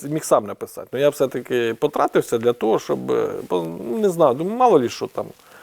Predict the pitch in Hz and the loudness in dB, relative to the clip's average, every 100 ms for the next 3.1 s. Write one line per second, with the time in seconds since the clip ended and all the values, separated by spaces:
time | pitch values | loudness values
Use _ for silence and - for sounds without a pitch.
0 | - - _ _ _ _ - - - 143 | -20 -20 _ _ _ _ -14 -12 -6 2
1 | 175 220 190 156 139 - - - - 156 | 4 4 4 4 2 -4 -16 -20 0 2
2 | 170 180 - 285 302 - - 180 185 170 | 4 2 4 4 4 0 -2 4 8 8
3 | 147 | 6